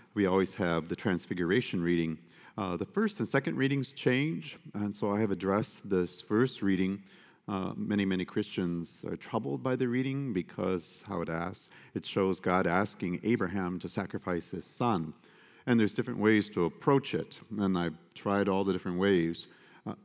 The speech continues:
perhaps, uh, this way will help us understand.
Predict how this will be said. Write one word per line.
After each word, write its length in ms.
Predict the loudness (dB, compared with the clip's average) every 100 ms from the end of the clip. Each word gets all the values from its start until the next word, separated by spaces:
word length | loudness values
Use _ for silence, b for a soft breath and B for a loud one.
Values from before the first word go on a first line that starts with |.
| _
perhaps, 560 | -6 -2 -2 -4 -10 -6
uh, 260 | 0 0 -2 -6 -10
this 480 | -10 0 0 0 -2
way 320 | 0 0 -2
will 460 | -6 -8 -8 -6
help 220 | -4 -4 -4
us 100 | -4
understand. 800 | -2 -2 -2 2 4 4 0